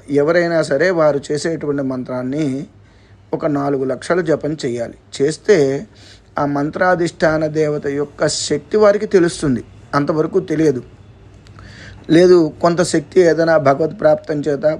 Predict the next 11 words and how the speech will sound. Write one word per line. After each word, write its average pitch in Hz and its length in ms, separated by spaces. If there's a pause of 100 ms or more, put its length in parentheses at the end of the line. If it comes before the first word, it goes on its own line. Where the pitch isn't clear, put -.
పూర్వజన్మలో 151 540
ఆ 147 40
మంత్రాన్ని 139 500 (120)
చేసి 123 180
ఉంటే 123 520 (580)
అది 180 120
పొందారనుకోండి, 156 1160 (480)
వాళ్ళు 147 280
దుకాణం 165 480
ఓపెన్ 147 400
చేయకూడదు. 117 440